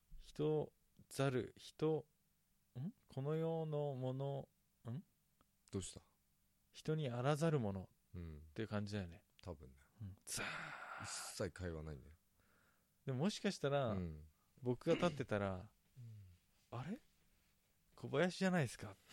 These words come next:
Speaker 1: ってなるよ。
Speaker 2: <laughs>「この変態行為は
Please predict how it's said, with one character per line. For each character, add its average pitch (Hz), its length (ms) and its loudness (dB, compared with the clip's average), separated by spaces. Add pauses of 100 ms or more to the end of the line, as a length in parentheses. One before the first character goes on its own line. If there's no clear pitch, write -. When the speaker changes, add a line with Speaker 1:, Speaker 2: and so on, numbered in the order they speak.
Speaker 1:
っ - 40 -6
て 120 60 -2
な 110 140 8
る 104 100 6
よ。 - 60 8
Speaker 2:
<laughs> - 1000 0 (1600)
「こ - 80 -10
の 113 60 -8
変 127 220 -4
態 151 200 -2
行 151 220 -2
為 107 60 -4
は 82 140 -4